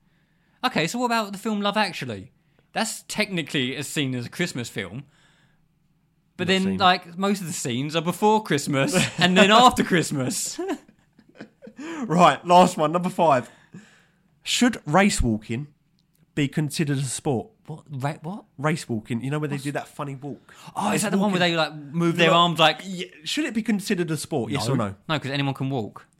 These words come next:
Speaker 1: And anyone can walk at speed.
Speaker 2: Yeah, well said.
Speaker 1: Thank
Speaker 2: Agree with
Speaker 1: you.
Speaker 2: that.
Speaker 1: Yeah.
Speaker 2: No, it's a no for me
Speaker 1: It's an,
Speaker 2: too.
Speaker 1: it's an, it's a te-, a definite no. It's a
Speaker 2: But it
Speaker 1: terrible
Speaker 2: is technically a sport.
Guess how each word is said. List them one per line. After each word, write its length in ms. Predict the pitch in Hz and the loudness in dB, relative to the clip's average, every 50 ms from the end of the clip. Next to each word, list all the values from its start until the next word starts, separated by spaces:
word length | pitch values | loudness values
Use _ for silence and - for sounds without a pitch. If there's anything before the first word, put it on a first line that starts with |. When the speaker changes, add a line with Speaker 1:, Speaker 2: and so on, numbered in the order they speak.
| _ - | _ -8
Speaker 1:
And 120 | 131 131 | -2 -2
anyone 240 | 135 135 127 127 123 | 0 0 0 -2 -2
can 160 | - 131 127 | -4 -4 -4
walk 180 | 120 123 120 143 | -4 -4 -6 -6
at 80 | 117 | -12
speed. 360 | - - 143 127 104 98 95 196 | -10 -8 -6 -6 -6 -6 -8 -10
Speaker 2:
Yeah, 160 | 190 143 - - - | -10 -10 -10 -12 -12
well 140 | 160 170 160 | -12 -12 -10
said. 260 | - 180 139 - _ _ _ _ _ - | -10 -10 -12 -12 _ _ _ _ _ -10
Speaker 1:
Thank 160 | 151 180 170 | -6 -6 -4
Speaker 2:
Agree 20 | 135 | -4
with 20 | |
Speaker 1:
you. 40 | 101 156 | -4 -4
Speaker 2:
that. 140 | - - | -6 -4
Speaker 1:
Yeah. 220 | 165 160 139 107 98 - _ _ _ - | -4 -2 -2 -2 -4 -8 _ _ _ -12
Speaker 2:
No, 260 | 175 180 165 123 110 | -10 -8 -8 -8 -10
it's 140 | 117 135 - | -10 -10 -8
a 40 | 160 | -6
no 140 | 165 170 160 | -6 -6 -6
for 140 | - - | -6 -8
me 100 | 170 170 | -8 -6
Speaker 1:
It's 60 | 131 151 | -6 -4
an, 60 | 156 | -4
Speaker 2:
too. 40 | 165 | -4
Speaker 1:
it's 120 | 147 139 156 | -4 -6 -6
an, 120 | 156 131 | -8 -8
it's 120 | 156 - 160 | -8 -8 -8
a 40 | 139 | -10
te-, 180 | - - 190 180 - | -6 -6 -6 -6 -4
a 40 | 170 | -6
definite 320 | - 175 - - 127 - | -6 -6 -6 -6 -8 -8
no. 160 | 120 113 107 | -6 -6 -6
It's 200 | 101 107 120 - | -6 -8 -6 -4
a 40 | - 175 | -4 -2
Speaker 2:
But 60 | 147 | 2
it 20 | 202 | 2
Speaker 1:
terrible 180 | - 262 220 | 4 6 6
Speaker 2:
is 320 | 220 202 165 147 127 - - - - | 6 6 6 4 2 -2 -8 -12 -4
technically 460 | - 208 175 160 - - 151 143 135 | -4 -4 -4 -4 -6 -4 -4 -2 -2
a 80 | 131 | -2
sport. 400 | 123 - - - 139 117 101 95 | -4 -6 -6 -4 -4 -4 -4 -6